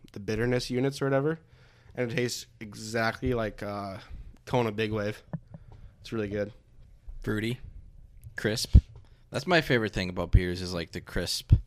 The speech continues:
Speaker 2: refreshing taste. I don't know if I, I mean, I can have a dark beer every once in a while, but they don't really quench your thirst.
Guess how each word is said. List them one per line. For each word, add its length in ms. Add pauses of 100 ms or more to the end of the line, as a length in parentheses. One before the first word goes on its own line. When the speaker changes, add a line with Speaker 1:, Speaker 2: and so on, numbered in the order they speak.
(440)
Speaker 2:
refreshing 760
taste. 560 (200)
I 80
don't 220
know 140
if 140
I, 60
I 140 (520)
mean, 180
I 80
can 180
have 280
a 40
dark 380
beer 380
every 220
once 260
in 80
a 40
while, 300
but 240 (960)
they 100
don't 100
really 200
quench 460
your 100
thirst. 600